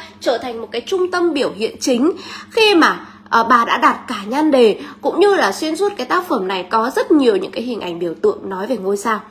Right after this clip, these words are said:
Đúng không ạ? Đó có thể là những cô gái thanh niên xung phong, nổi bật là Phương Định, hay những cái hình ảnh biểu tượng rất lãng mạn, rất mơ mộng, rất hồn nhiên. Đấy, rất mơ mộng, rất hồn nhiên. Hay thậm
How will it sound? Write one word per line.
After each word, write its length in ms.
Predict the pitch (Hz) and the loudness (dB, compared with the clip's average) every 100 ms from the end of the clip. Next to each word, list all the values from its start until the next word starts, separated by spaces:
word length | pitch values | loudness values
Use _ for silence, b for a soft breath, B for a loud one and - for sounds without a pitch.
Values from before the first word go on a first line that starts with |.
| B B B B B | B B B B B
Đúng 160 | 226 | -2
không 180 | 240 349 | 2 4
ạ? 180 | - - B B - | 4 2 B B 4
Đó 180 | 254 254 | 4 4
có 80 | 311 | -2
thể 200 | 370 220 | 0 2
là 120 | 208 | 0
những 180 | 226 220 | -2 0
cô 140 | 330 | -2
gái 180 | 262 226 | 0 -2
thanh 180 | 320 330 | -2 -4
niên 160 | 330 | -4
xung 240 | 311 339 320 | -4 -4 -2
phong, 320 | - 311 339 269 | 2 2 4 2
nổi 180 | 185 180 | 0 0
bật 120 | 185 | -4
là 120 | 180 180 | -6 -6
Phương 160 | 247 240 | -4 2
Định, 140 | 233 - B B B | 2 0 B B B
hay 160 | 359 359 | 0 2
những 160 | 320 | 2
cái 120 | - 294 | 0 0
hình 160 | 262 | -2
ảnh 220 | 208 185 | -2 -2
biểu 160 | 202 185 | 0 2
tượng 220 | 214 220 | 2 0
rất 200 | 339 - | -2 -2
lãng 360 | 294 285 320 349 | 2 0 0 2
mạn, 300 | 320 - - | 2 0 -8
rất 240 | 381 - | -6 0
mơ 280 | 320 359 370 | 4 6 6
mộng, 400 | 311 262 254 - | 6 6 4 -4
rất 180 | 262 - | -8 -4
hồn 340 | 277 247 226 | 0 0 2
nhiên. 260 | 247 320 320 - - - _ _ - - - - - - - _ _ _ _ - | 4 4 4 0 -14 -20 _ _ -20 -20 -20 -20 -20 -20 -20 _ _ _ _ -4
Đấy, 340 | 196 202 247 - B B | 2 4 4 0 B B
rất 180 | 403 392 | -2 4
mơ 260 | 359 381 | 4 4
mộng, 340 | 370 311 - - | 4 2 2 -4
rất 160 | 349 | -10
hồn 320 | 320 240 196 214 | -6 -4 -4 2
nhiên. 220 | 277 262 B B | 4 4 B B
Hay 140 | - 370 | -2 2
thậm 160 | 359 | 2